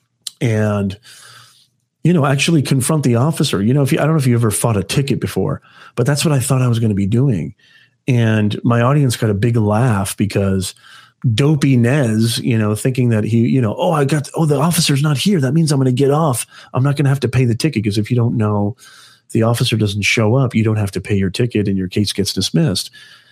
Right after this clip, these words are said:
Well, of course the officer wasn't there because it was just an arraignment. It was just a, um,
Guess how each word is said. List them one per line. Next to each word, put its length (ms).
Well, 240
of 120
course 220
the 120
officer 360
wasn't 240
there 160
because 240
it 60
was 100
just 220
an 100
arraignment. 480
It 40
was 120
just 220
a, 180
um, 460